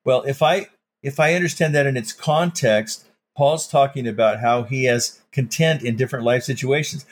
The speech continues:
He's content when he didn't have anything. He's content when he's hungry. He's content when he has plenty. He has, he, he's full. And so he says, "Because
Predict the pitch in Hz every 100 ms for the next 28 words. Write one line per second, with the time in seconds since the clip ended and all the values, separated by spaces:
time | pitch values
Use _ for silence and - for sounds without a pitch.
0 | - - 139 - 135 - 160 151 131 131
1 | 143 127 143 156 156 160 131 80 76 _
2 | _ - 120 139 135 156 139 135 135 151
3 | 156 110 73 - - 139 - 135 156 143
4 | 139 139 135 139 - 160 151 87 107 107
5 | - - 107 113 120 120 - 160 165 -
6 | _ _ _ 123 123 - 131 131 - 123
7 | 127 104 - _ 123 127 - 170 147 -